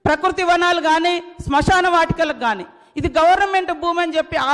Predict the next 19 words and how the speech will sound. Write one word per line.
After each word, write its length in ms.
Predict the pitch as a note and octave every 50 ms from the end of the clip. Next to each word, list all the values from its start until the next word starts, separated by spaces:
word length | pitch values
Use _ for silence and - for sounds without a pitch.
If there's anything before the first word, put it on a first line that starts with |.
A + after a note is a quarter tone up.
| D4+ D4
భూములని 340 | E4+ D4+ D4+ D4+ D4+ D4+ D4 C#4
మనం 140 | C4+ C4 B3 A3+ - - -
తీసేసుకుంటున్నాం. 680 | C4+ A#3+ - C4 A#3 - - A3+ F#3+ E3+ G3 E3+ E3 - _ - - _ _ -
తీసుకున్నప్పుడు 680 | F4 G4 G#4 - G4+ G4+ G4 F#4+ F#4+ F#4 F#4+ F#4+ G4 F#4+ F#4+ -
కనీసం 380 | D4+ D4+ E4+ G4 G4 - F#4+ F#4 F4 E4+
వాళ్ళకి 320 | D#4+ D#4+ D#4+ D#4 D#4+ D4+ C4+ B3+ C4+
ఎంతో 200 | D4 D4 F#4+ F#4+ F#4 F#4
కొంత 180 | E4 D#4 D#4 D#4+ D#4+ -
ఖరీదైన 440 | C#4 B3 B3+ D#4+ E4+ E4 D#4 D4+ D#4 D4 C4 - - - - _ _ _ -
కట్టించి 420 | B3 B3+ - - F#4 F#4+ - - D#4+ D#4
ఇస్తే 240 | - - - E4 E4 D4+ C#4 - - - - - - - A3
వాళ్ళ 180 | C4 C#4+ D#4+ E4 E4 D#4+ D#4
యొక్క 160 | D#4 - D4+ C#4 - -
జీవనాధారాన్ని 760 | C4 D#4 E4+ F#4 F#4 F#4+ F#4 F4+ E4 E4+ E4 D#4+ D#4+ D#4+ D#4 D4 C#4+
మనం 120 | C#4+ C#4+ C4+ A#3
విధ్వంసం 480 | B3 - - D#4 F4 F#4 - F#4 F4+ D#4 D#4+
చేసిన 240 | D#4 D4+ D4+ D4+ D#4 C#4+ C#4
వాళ్ళం 200 | C4+ C#4 C4+ C4 B3 B3
కాకుంటుంటాం. 580 | B3 B3 C4+ B3 A#3+ B3 A#3+ A#3 A3 A#3 A3+